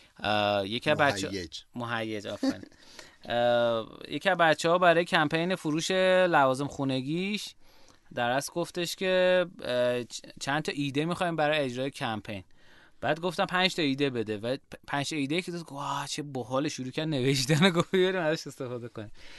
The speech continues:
Speaker 1: این خب خیلی باحاله. بخش این سایتش هنوز من نفهمیدم دقیقاً چی کار می‌کنه. فقط نوشته این سایت، یعنی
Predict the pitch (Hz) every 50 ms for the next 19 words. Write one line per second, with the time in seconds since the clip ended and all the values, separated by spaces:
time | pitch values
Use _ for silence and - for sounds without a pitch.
0 | - - - - - - - 254 220 - 254 233 - - 226 226 226 226 214 190
1 | 160 185 - _ _ _ _ _ _ - - 131 131 139 135 131 120 127 123 120
2 | 120 113 107 113 139 160 190 - 269 240 233 - - 226 233 247 233 226 226 220
3 | 226 233 226 233 240 202 208 208 185 175 165 151 147 139 139 143 147 - - 147
4 | - - 139 131 131 131 120 131 127 127 123 135 147 170 170 165 143 135 - -
5 | 170 170 165 151 135 - - - 123 113 113 113 107 - 120 113 117 123 131